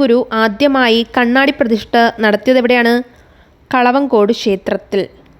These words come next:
കളവങ്കോട് ക്ഷേത്രത്തിലാണ് ആദ്യമായി കണ്ണാടി പ്രതിഷ്ഠ നടത്തിയത്. ഗുരു കണ്ണാടി പ്രതിഷ്ഠ നടത്തിയ മറ്റു സ്ഥലങ്ങൾ എവിടേക്കാണ്? ഉല്ലല, വെച്ചൂർ,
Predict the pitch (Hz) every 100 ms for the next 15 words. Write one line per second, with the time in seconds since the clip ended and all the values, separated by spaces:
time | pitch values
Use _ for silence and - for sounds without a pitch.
0 | _ _ - - - - 247 233 226 247
1 | 254 254 - 262 247 247 247 233 202 196
2 | - 262 262 254 247 220 220 220 240 226
3 | - 254 226 220 233 214 285 294 - _
4 | _ - _ - - - - - - 240
5 | 277 330 - 277 254 277 294 294 254 285
6 | - 302 285 269 277 247 214 285 - 285
7 | 277 285 269 269 277 262 262 - - -
8 | - - 277 277 226 202 208 214 - -
9 | - 269 269 269 - 247 226 220